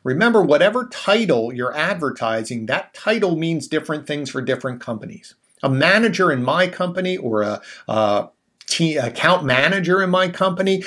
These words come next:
means something completely different to an account manager in a different industry or a different company. Could be a large company, could be a small company.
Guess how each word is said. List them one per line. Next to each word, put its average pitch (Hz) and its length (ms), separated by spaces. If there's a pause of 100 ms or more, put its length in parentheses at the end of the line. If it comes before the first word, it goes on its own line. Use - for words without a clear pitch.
(160)
means 175 300
something 165 300
completely 185 520
different 175 480 (200)
to 135 180
an 127 80
account 135 380
manager 135 500
in 131 200
a 127 100
different 123 360
industry 127 540
or 117 160
a 113 80
different 120 320
company. 123 420
Could 123 160
be 143 100
a 160 60
large 175 380
company, 104 340
could 98 220
be 98 100
a 98 60
small - 300
company. - 380